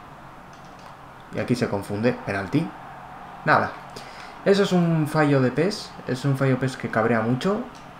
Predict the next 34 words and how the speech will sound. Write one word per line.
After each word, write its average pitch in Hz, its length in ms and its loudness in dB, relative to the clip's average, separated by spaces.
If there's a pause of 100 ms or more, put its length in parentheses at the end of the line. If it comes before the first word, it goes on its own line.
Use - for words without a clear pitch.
(340)
Porque 107 600 2
me 120 80 6
ha - 40 4
pasado 156 200 2
antes 135 220 0
con, 120 300 2
con 110 360 -2
Ramírez 120 420 0
en 123 80 2
el 113 80 -4
centro 113 200 -2
del 107 80 -4
campo, 135 200 -2
que 123 80 0
lo 110 60 2
he - 40 -4
comentado. 104 440 -4 (400)
Que 110 100 -4
yo 110 80 -2
pensaba 113 280 0
que 113 60 0
iba 110 100 2
a - 20 -2
ser 107 160 -4
falta 131 400 2
y, 104 180 -4 (1200)
y 101 60 -6
no 110 140 0
lo 98 80 2
es. 156 300 0
Es - 220 -8 (180)
robo 127 200 2
la 139 100 4
pelota, 175 420 2